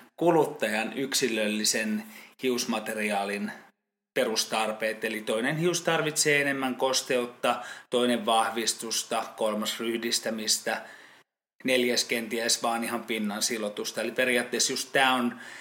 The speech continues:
tää on se sellainen niinku iso paletti, mistä se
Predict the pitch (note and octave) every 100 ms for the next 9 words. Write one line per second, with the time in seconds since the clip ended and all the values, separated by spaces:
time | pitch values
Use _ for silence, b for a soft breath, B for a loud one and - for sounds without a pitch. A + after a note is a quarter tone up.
0 | B - C3+ B2+ B2 B2 A#2 A#2 A#2 A#2
1 | A#2 G#2+ A#2 A#2 A2 - - B2+ C#3 B2+
2 | - C3+ B2+ B2 - G#2 G#2 - A#2 A#2+
3 | A2 -